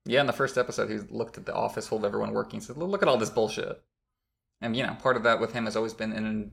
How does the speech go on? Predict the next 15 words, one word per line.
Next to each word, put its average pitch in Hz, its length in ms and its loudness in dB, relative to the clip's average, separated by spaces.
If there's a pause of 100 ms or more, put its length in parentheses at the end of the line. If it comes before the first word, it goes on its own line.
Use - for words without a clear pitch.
a 107 300 -4
feeling 110 320 -2
of 107 60 -2
inadequacy, 107 520 -2
like 107 140 -4
he 110 80 -8
can't 107 220 -6
do 110 100 -6
the 95 100 -10
job, 101 300 -2
which 104 140 -8
is 117 100 -14
true. - 220 -6 (520)
But, 104 440 2
uh, 98 380 2